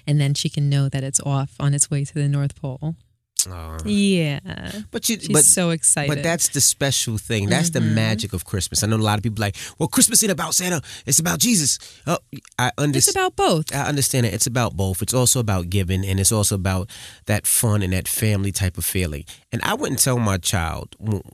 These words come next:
Speaker 2: that there was no Santa Claus. And to this day, I, I still believe in Santa Claus. I don't care. Like, I, I, like,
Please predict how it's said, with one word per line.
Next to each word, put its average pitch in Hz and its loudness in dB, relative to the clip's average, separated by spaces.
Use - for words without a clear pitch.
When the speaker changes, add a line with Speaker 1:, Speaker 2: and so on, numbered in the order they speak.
Speaker 2:
that 92 -2
there 95 2
was 92 0
no 82 -2
Santa 82 0
Claus. 60 -8
And 98 0
to - 2
this 113 2
day, 113 4
I, 135 2
I 139 2
still 139 0
believe 95 -2
in 78 -4
Santa 76 -2
Claus. 78 -2
I 156 2
don't 107 -4
care. 90 -2
Like, 67 -8
I, 139 0
I, 110 -2
like, 123 -2